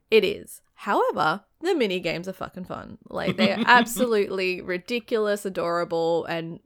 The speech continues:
Speaker 1: so much fun. And I was bloody ace in it, let me tell you.
Speaker 2: Mm.
Speaker 1: So I've already got a heads up on everyone.
Speaker 2: Okay.
Speaker 1: Um, but such games as you just, uh, 'cause you have to use your Joy-Cons, right? Like, one Joy-Con,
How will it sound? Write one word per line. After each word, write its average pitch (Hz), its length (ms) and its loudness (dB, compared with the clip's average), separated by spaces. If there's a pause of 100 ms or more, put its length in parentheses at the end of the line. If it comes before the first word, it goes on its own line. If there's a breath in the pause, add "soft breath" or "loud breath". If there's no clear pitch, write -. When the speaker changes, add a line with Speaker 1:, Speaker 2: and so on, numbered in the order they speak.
(180)
Speaker 1:
so 185 240 0
much 180 260 -6
fun. 165 360 -4
And 160 340 -6 (520 soft breath)
I 202 180 8
was 202 240 -2
bloody 180 600 -2
ace 170 340 -4
in 160 120 -6
it, - 160 -10 (120)
let 180 180 -8
me 175 100 -10
tell 165 240 -6
you. 170 360 -8 (180)
Speaker 2:
Mm. 190 340 -10
Speaker 1:
So 170 340 -2
I've 185 200 2
already 196 260 4
got 180 240 4
a 180 60 -4
heads 175 320 -2
up 170 180 -2
on 175 120 -4
everyone. 175 480 -4 (460 loud breath)
Speaker 2:
Okay. 117 220 -2
Speaker 1:
Um, 165 380 0 (640)
but 190 420 -2
such - 340 -2
games 196 440 -2
as 175 560 0
you 196 120 -6
just, 185 260 -6 (640)
uh, - 140 -6 (100)
'cause 277 200 0
you 262 80 -2
have 277 160 4
to 311 60 -2
use 254 140 -2
your 202 80 -2
Joy-Cons, 175 580 -4
right? 233 380 -2 (120)
Like, 185 400 -2
one 214 280 2
Joy-Con, 196 640 -2